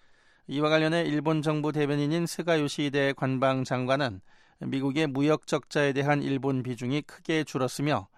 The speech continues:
일본 기업들이 미국에 획기적으로 투자하고 있다고 밝혔습니다. 아베 총리는 이 밖에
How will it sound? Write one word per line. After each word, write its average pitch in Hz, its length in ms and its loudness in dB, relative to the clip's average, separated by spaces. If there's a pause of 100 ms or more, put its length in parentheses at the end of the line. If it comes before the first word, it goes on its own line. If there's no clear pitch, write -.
(360)
일본 156 400 2
기업들이 151 540 -2 (240)
미국에 135 460 0
획기적으로 156 760 -2
투자하고 151 540 2
있다고 123 340 -2
밝혔습니다. 110 800 -6 (800)
아베 147 200 0
총리는 175 540 2 (160)
이 147 100 0
밖에 170 500 0